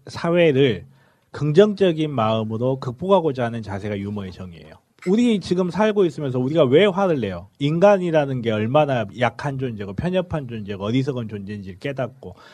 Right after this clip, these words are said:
우리 사회가 갖고 있는 게 얼마나 부조리한지, 얼마나 말도 안 됐었는지,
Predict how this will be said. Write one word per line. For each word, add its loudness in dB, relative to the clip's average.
우리 2
사회가 0
갖고 -2
있는 -4
게 0
얼마나 -2
부조리한지, -2
얼마나 0
말도 -2
안 -8
됐었는지, -2